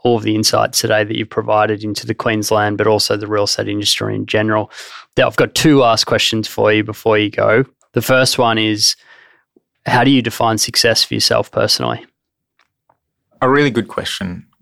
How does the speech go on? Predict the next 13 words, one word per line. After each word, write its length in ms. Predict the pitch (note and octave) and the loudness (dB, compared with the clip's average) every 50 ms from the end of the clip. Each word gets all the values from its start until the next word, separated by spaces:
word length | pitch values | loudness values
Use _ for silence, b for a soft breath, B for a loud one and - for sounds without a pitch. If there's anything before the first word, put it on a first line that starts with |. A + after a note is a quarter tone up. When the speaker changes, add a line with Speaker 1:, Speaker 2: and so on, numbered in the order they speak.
| _ - | _ -8
Speaker 2:
Gus. 400 | - G2+ G2 G2 - - - - | -4 -4 -2 -2 -4 -6 -4 -2
And 100 | G2+ F#2+ | -2 -2
I 60 | F#2+ | -2
think 320 | - - A2+ G#2+ - G2 F#2+ | -2 -2 -2 -2 -2 -4 -2
the, 640 | G2 G3+ G3 F#2+ F#2+ F#2 F#2+ - - - - G#1 - - _ - G1+ - | 0 2 2 2 0 0 -2 -6 -10 -14 -16 -16 -16 -18 _ -18 -16 -16
the 280 | - G#2+ A#2 A2 G2+ G2+ | -8 -4 0 0 2 2
answer 320 | G2+ G#2 G#2 - - G#2 | 2 0 -2 -2 -6 -6
to 560 | - - - - - G2+ F#2+ F#2+ F#2 F#2 F#2+ | -4 -4 -4 0 2 2 2 2 2 0 -2
success 420 | F#2+ - - G#2+ - - A2 F#2+ - | -2 -4 -4 -2 0 0 0 0 -2
personally 680 | - - - - A2 A2 G#2+ - - - G#2 G2+ F#2+ F#2 | -6 -10 -4 0 0 0 0 0 -2 0 0 0 0 0
for 180 | - - G2+ | -2 -4 -4
me 400 | G2 F#2 F#2 F#2+ A2+ B2 A2+ B B B B B B B B B B B _ | -2 0 0 0 -2 -6 -10 B B B B B B B B B B B _
is, 460 | - G#2+ G#2+ G#2 F#2+ F2 - - - | -2 0 0 2 0 0 -4 -6 -8